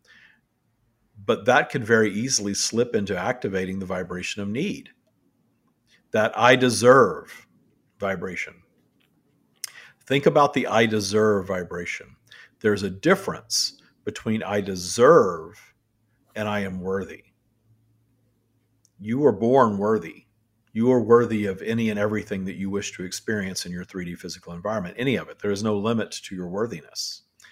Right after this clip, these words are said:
But the vibration of the word "deserve," dig into that a bit, because very often when someone puts a lot of effort into something, when, when a human being,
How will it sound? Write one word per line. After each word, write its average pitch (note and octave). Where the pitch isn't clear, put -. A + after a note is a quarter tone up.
But A2
the G#2+
vibration A#2+
of A2+
the G#2
word G#2+
"deserve," F#2+
dig C#3
into C#3
that G2
a E2+
bit, -
because F#2
very C3+
often G2
when G2+
someone B2
puts -
a G2
lot G2
of F#2+
effort F#2+
into G2+
something, C3+
when, G2+
when G2+
a G2
human A2
being, G#2